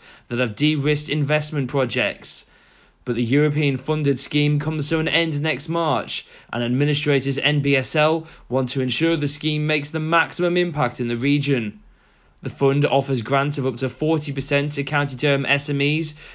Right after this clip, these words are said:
for projects costing between two thousand five hundred pounds and eight thousand pounds. Schemes to help businesses grow are most likely to get approved,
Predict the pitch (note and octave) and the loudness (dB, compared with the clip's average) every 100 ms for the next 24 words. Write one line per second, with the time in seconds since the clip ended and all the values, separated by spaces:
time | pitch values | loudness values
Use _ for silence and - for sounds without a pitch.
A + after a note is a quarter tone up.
0 | - C3 A#2+ D#3 D3 E3 D3+ - E3+ D#3 | -8 -6 2 2 4 2 0 2 2 2
1 | E3 D3 D3+ C3+ - F3 D3+ E3 E3 D3+ | -2 -2 -2 -2 0 -2 0 2 2 0
2 | D3 D#3 D3+ D#3 D3 D3 D3+ D#3+ E3 E3+ | -2 2 2 0 -2 -4 0 0 0 -2
3 | - - - D#3 E3 F#3 D#3+ E3+ D3+ B2+ | -6 -14 -6 -2 2 2 2 2 2 2
4 | B2+ B2 B2+ A#2 G2+ F#2 - - _ _ | -2 0 0 -2 -4 -8 -12 -14 _ _
5 | - - - C#3+ C3 A#2+ C3 C3 G#2+ C#3+ | -20 -16 -8 -2 0 0 0 0 2 2
6 | C3+ C#3 C3 A#2 C#3 C#3 C#3 C3+ C#3+ D#3 | 2 -2 -4 -4 2 4 4 4 2 0
7 | D3 D#3+ D#3+ D#3 C#3 C#3 C#3+ C#3+ - F3 | 0 2 0 0 -4 0 0 0 2 4
8 | D3 A2+ G#2+ | 4 0 -4